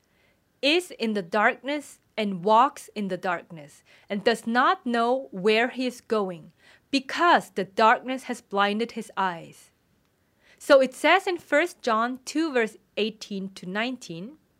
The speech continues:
"Children, it is the last hour. Now is the last hour of the world ruled by the wicked. And as you have heard that Antichrist is coming, so now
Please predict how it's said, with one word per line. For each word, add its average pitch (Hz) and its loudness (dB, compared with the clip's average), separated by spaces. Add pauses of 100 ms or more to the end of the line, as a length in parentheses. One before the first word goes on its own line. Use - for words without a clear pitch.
(2250)
"Children, 339 2
it 233 2
is 320 4
the 392 2
last 294 2
hour. 175 -4 (520)
Now 262 8
is 403 0
the 370 -2
last 294 4
hour 262 4
of 202 -4
the 208 0
world 220 0
ruled 254 -2
by 339 4
the 302 -2
wicked. 233 -8 (760)
And 233 0
as 226 0
you 311 2
have 370 0
heard 262 2 (100)
that 208 -2
Antichrist 330 0
is 285 -10
coming, 233 -10 (260)
so 240 2
now 220 4